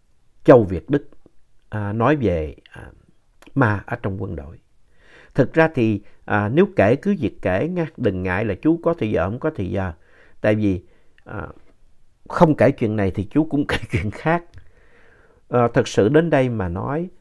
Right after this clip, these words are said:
Việt Thảo đang cố gắng lắm, cố gắng dành nhiều thời giờ, tập trung để mà kể càng nhiều càng tốt những câu chuyện của các bạn.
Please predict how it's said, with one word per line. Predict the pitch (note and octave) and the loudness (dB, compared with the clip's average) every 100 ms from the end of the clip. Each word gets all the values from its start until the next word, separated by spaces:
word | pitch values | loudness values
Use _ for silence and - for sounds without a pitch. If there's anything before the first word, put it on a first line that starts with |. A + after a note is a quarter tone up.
| - | -6
Việt | A2 - | -4 0
Thảo | G2 | 0
đang | C3 A2+ | 0 -2
cố | - C3+ C#3+ | -2 -2 0
gắng | C3+ E3 | -4 -4
lắm, | E3 E3+ - - - - - | -8 -8 -16 -20 -20 -14 -4
cố | C#3 | -2
gắng | C#3 D#3 B2+ | 0 0 2
dành | F2+ | 0
nhiều | F2+ E2+ - | -2 -4 -6
thời | F2 | -4
giờ, | F#2+ E2+ F2+ - - - - | -2 -2 -4 -10 -20 -6 -2
tập | - - | -2 0
trung | A#2 G#2+ - - - - | -2 -2 -8 -16 -18 -10
để | B2 G2 A#2 | -2 0 0
mà | A2+ F2 E2+ _ _ - | -2 -4 -8 _ _ -4
kể | F#2+ F2 A#2+ D#3 | 0 2 0 -2
càng | - F2 | -6 -6
nhiều | F2+ D#2+ | -6 -6
càng | - F2+ - | -8 -8 -6
tốt | C#3 D3 | -6 -4
những | G#2 - | -8 -8
câu | G#2 G#2+ | -8 -8
chuyện | B2 F2 | -8 -8
của | B2 | -12
các | - C3+ - | -10 -10 -8
bạn. | E2 E2 | -8 -10